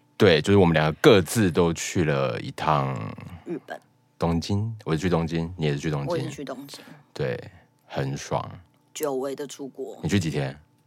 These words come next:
Speaker 2: 加上交-，交通日总共是六天啊。
Speaker 1: 那跟我一样，很久没出国了，有什么不一样吗？
Speaker 2: 哦，我有觉得有一个很，很，我自己觉得很不一样的是，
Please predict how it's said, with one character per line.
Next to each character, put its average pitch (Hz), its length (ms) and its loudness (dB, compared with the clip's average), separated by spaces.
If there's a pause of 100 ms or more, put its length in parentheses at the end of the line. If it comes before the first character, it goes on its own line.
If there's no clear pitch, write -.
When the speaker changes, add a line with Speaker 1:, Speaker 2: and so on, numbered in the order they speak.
(960)
Speaker 2:
加 262 240 2
上 240 340 4
交-， 170 360 0
交 180 260 2
通 170 280 -6
日 170 180 -10
总 127 160 -10
共 135 120 -8
是 139 100 -10
六 131 200 -8
天 - 260 -18
啊。 - 140 -20 (160)
Speaker 1:
那 - 80 -4
跟 - 120 -2
我 67 180 -4
一 - 140 -12
样， 82 140 -12 (640)
很 85 100 -2
久 82 140 0
没 71 140 0
出 - 220 -10
国 50 280 -8
了， 53 260 -14 (240)
有 80 80 -8
什 78 140 -8
么 65 60 -6
不 71 180 -8
一 60 120 -10
样 62 140 -10
吗？ - 200 -14 (1080)
Speaker 2:
哦， 208 120 6
我 190 180 6
有 220 160 6
觉 151 180 -2
得 147 140 -2
有 135 120 -2
一 - 20 -6
个 120 300 -4 (920)
很， 147 680 0
很， 139 560 -2
我 156 100 -4
自 196 100 -4
己 226 80 0
觉 160 80 -4
得 151 60 0
很 139 120 -2
不 165 140 -2
一 143 40 -2
样 147 180 0
的 135 80 -6
是， 147 280 -8